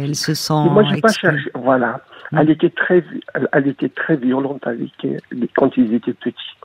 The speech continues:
Speaker 1: Violente ?
Speaker 2: C'était des baffes, et je voyais son père. C'était des baffes,
Speaker 1: Mais
Speaker 2: papa
Speaker 1: que-, oui,
Speaker 2: fait
Speaker 1: d'accord,
Speaker 2: ça.
Speaker 1: mais qu'est-ce que vous faisiez, vous ?
Speaker 2: Moi, je peux, je pouvais rien faire. Je regardais,
Speaker 1: Ah
Speaker 2: je
Speaker 1: si,
Speaker 2: lui
Speaker 1: on
Speaker 2: dis,
Speaker 1: peut
Speaker 2: fais
Speaker 1: toujours
Speaker 2: attention.
Speaker 1: faire. Si, si.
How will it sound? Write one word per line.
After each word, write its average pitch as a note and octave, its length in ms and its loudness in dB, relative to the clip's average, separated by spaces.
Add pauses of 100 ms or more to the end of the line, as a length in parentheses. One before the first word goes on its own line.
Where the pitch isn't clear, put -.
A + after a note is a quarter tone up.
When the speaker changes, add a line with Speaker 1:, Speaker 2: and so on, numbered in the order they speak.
(240)
Speaker 1:
Violente ? C3+ 440 -4
Speaker 2:
C'était C#4+ 100 6
des C3 160 6
baffes, C#3 380 4
et D#3 80 0
je C3 120 0
voyais D3+ 360 2
son C#3 160 -2
père. B2 300 -6 (680)
C'était C#3+ 140 0
des C3 140 2
baffes, C#3 360 0
Speaker 1:
Mais F#3+ 100 -2
Speaker 2:
papa A#3 160 0
Speaker 1:
que-, F#3 120 0
oui, A#3+ 100 -2
Speaker 2:
fait A3+ 140 0
Speaker 1:
d'accord, D3 160 -6
Speaker 2:
ça. D4 80 -4
Speaker 1:
mais B3+ 140 -2
qu'est-ce - 240 -6
que A3+ 100 -6
vous G#3+ 140 -2
faisiez, F#3+ 400 -6
vous ? F#3 280 -6 (1000)
Speaker 2:
Moi, E3 100 0
je C#3 140 -4
peux, D#3+ 160 2
je C3 80 -2
pouvais E3 340 -2
rien F#3 200 -4 (100)
faire. D3+ 260 -6
Je B2+ 160 -4
regardais, C#3+ 460 2
Speaker 1:
Ah F#3+ 40 2
Speaker 2:
je E3+ 60 -2
Speaker 1:
si, D#3 120 2
Speaker 2:
lui C#3+ 80 2
Speaker 1:
on - 60 0
Speaker 2:
dis, F3 60 -4
Speaker 1:
peut G3+ 120 2
Speaker 2:
fais D#3+ 60 -4
Speaker 1:
toujours G#3 280 0
Speaker 2:
attention. F#3 180 -2
Speaker 1:
faire. D#3+ 300 -2
Si, - 300 -8
si. E3 260 -8